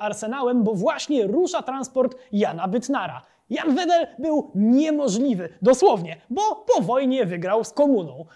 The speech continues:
Konkretnie proces w Hadze o to, że po upaństwowieniu zakładu, czyli innymi słowy po odebraniu mu dorobku życia, nadal używano tego kultowego logotypu, bo inaczej klienci przywiązani do marki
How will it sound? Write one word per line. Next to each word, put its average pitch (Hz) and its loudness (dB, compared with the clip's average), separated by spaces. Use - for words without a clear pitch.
Konkretnie 320 -2
proces 269 0
w - -18
Hadze 185 -6
o 311 4
to, 285 0
że 247 2
po - 2
upaństwowieniu 247 0
zakładu, 240 0
czyli 302 0
innymi 254 -2
słowy 254 0
po 262 0
odebraniu 247 0
mu 233 2
dorobku 214 0
życia, 196 -2
nadal 311 2
używano 285 0
tego 254 0
kultowego 254 4
logotypu, 226 0
bo 381 -4
inaczej 277 0
klienci 269 -2
przywiązani 302 -2
do 262 4
marki 277 -2